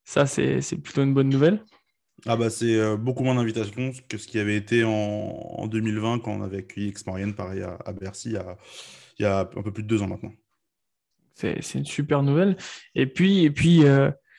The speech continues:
Speaker 1: là, je vais en parler. Je vais, je pense que je vais toucher le cœur de Romain si je parle de, de deux joueurs. C'était la dernière saison, euh,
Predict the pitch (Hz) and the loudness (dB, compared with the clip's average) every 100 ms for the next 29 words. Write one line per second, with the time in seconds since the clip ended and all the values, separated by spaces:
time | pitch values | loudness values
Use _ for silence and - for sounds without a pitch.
0 | _ _ 147 147 143 143 147 156 170 160 | _ _ 8 10 10 6 8 8 10 10
1 | 143 165 156 - 190 180 165 151 147 - | 10 8 8 8 8 8 6 6 4 0
2 | 160 143 151 139 135 143 165 175 151 131 | 0 2 4 4 4 6 6 6 4 -4
3 | - 139 135 135 131 135 135 151 160 190 | 2 4 6 6 6 4 6 8 8 8
4 | 190 - 139 135 139 143 147 139 - 151 | 6 4 -4 4 6 6 4 2 2 4
5 | 165 147 131 | 6 6 6